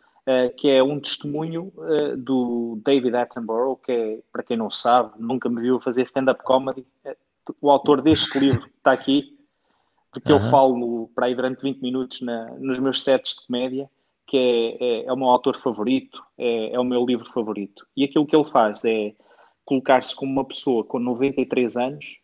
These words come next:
Speaker 1: e que foi naturalista e investigador durante toda a sua vida adulta e apresentar aqui a evolução que ele viu no seu tempo de vida, eh, e que nos traz,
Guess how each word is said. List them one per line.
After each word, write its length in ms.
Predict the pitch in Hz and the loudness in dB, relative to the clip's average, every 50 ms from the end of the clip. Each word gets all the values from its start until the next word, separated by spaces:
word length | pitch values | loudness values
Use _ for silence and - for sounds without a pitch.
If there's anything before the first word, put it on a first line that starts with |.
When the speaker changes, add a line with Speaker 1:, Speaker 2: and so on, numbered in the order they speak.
| _ _ _ _ _ | _ _ _ _ _
Speaker 1:
e 120 | 123 120 117 | -6 -6 -6
que 100 | - - | -6 -8
foi 220 | - - 127 117 113 | -6 -2 -2 0 0
naturalista 760 | 120 123 120 - - 117 110 113 131 139 131 - - - 117 | -2 -4 -2 -2 0 0 2 4 4 4 4 2 0 -4 -4
e 40 | 113 | -6
investigador 640 | 120 117 - - - 123 123 123 113 120 113 101 | -6 -6 -6 -6 -4 -2 -2 -2 0 -2 -2 -2
durante 260 | 107 117 123 123 120 - | -2 -4 -4 -6 -6 -6
toda 220 | - 123 120 117 | -4 -2 -2 -2
a 40 | 117 | -4
sua 220 | - - 123 117 | -4 -4 -4 -4
vida 240 | 110 113 107 113 120 | -2 -2 -2 0 0
adulta 540 | 120 117 120 120 127 120 - 139 131 131 _ _ _ _ _ _ _ _ _ _ _ _ _ | -2 0 -2 -4 -4 -4 -6 -8 -8 -8 _ _ _ _ _ _ _ _ _ _ _ _ _
e 200 | 143 135 135 135 | 2 4 4 4
apresentar 560 | 135 - 143 - 120 139 135 131 139 139 135 | 4 2 0 0 0 0 0 2 2 4 4
aqui 480 | 135 - - 139 139 143 143 151 151 - - | 2 2 2 4 6 6 6 4 2 2 4
a 20 | 139 | 4
evolução 600 | 143 139 123 131 143 143 131 - - 156 147 143 | 4 4 4 4 4 4 4 4 2 0 0 2
que 100 | - 156 | 2 2
ele 80 | 147 131 | 4 4
viu 220 | 139 139 131 131 | 6 4 4 4
no 180 | 139 175 208 196 | 6 4 4 4
seu 220 | - - 165 151 | 4 2 2 2
tempo 320 | 156 - 151 143 - 127 | 2 0 -2 -2 -2 -6
de 80 | 120 117 | -8 -6
vida, 440 | 113 120 131 139 135 135 139 139 147 _ _ _ _ _ _ _ _ _ | -4 -2 -2 -2 -2 -2 -4 -8 -10 _ _ _ _ _ _ _ _ _
eh, 440 | - 135 131 131 127 123 123 120 - - | -2 0 2 2 2 0 -2 -4 -4 -2
e 120 | 135 123 | -4 -4
que 400 | - - - - 131 127 127 123 | -4 -6 -6 -2 0 2 2 2
nos 240 | 123 127 120 - - | 0 -2 -4 -6 -6
traz, 440 | - - 127 123 127 127 - - | -4 -2 0 0 0 -2 -4 -10